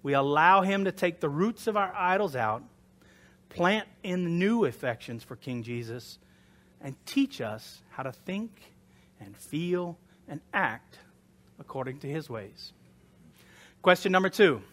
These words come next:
What's the importance of the statement in verse twelve that no one has ever seen God? It says, "No one has ever seen God. If we love one another, God abides in us,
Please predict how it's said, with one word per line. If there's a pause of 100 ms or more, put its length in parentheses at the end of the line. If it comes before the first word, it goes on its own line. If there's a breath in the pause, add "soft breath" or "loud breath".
(1400 soft breath)
What's
the
importance
of
the
statement
in
verse
twelve (460 soft breath)
that
no
one (220)
has (100)
ever (240)
seen (320)
God? (200)
It
says, (560 loud breath)
"No
one
has
ever
seen
God.
If
we
love
one
another,
God
abides
in
us,